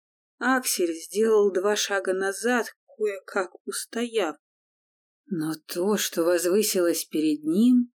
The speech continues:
превосходило все пределы фантазии. Огромная, рогатая ящерица громогласно зарычала, сотрясая окружающее пространство своей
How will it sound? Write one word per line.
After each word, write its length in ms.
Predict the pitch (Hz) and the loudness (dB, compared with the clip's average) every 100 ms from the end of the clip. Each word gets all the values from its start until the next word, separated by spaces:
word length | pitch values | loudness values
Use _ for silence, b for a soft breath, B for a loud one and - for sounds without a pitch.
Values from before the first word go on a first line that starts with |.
| _ | _
превосходило 1000 | 165 165 170 165 - 170 160 185 180 175 | 0 2 2 -2 -2 -4 0 2 2 0
все 420 | - - 165 175 | -4 -2 0 0
пределы 680 | 180 226 240 190 175 165 165 | 0 -2 -2 0 -2 -2 -6
фантазии. 1120 | 170 190 190 - 165 147 139 139 151 156 165 _ _ _ _ _ _ - | -6 -6 -6 -6 -6 -6 -8 -12 -18 -18 -20 _ _ _ _ _ _ -12
Огромная, 880 | 160 156 170 208 254 262 180 143 123 - _ _ | -10 -6 0 2 4 4 4 2 0 -16 _ _
рогатая 840 | 175 175 190 185 233 240 - 190 | -4 -2 0 2 2 2 2 0
ящерица 1000 | 180 175 185 220 233 - 165 147 - - - | 0 -2 -2 -2 -2 -4 -4 -6 -8 -8 -14
громогласно 1040 | 311 - 190 202 202 196 208 226 220 190 180 | -8 -2 0 2 0 0 0 0 -2 -2 -2
зарычала, 840 | 175 175 175 - - 233 240 226 | 0 0 0 -4 -6 -2 0 0
сотрясая 840 | 208 - 180 - 175 - 226 233 220 | -2 -4 -8 -6 -4 -4 0 0 0
окружающее 1040 | - 180 - 185 185 220 233 220 - 233 | -2 -6 -4 -6 -2 -2 0 0 0 -2
пространство 1120 | 202 180 165 - - 185 214 214 - 196 202 _ _ _ _ _ _ | -2 -2 -2 -4 -2 0 0 -2 -8 -8 -8 _ _ _ _ _ _
своей 840 | - 185 175 180 190 214 208 - | -6 -4 -2 -2 0 0 0 -2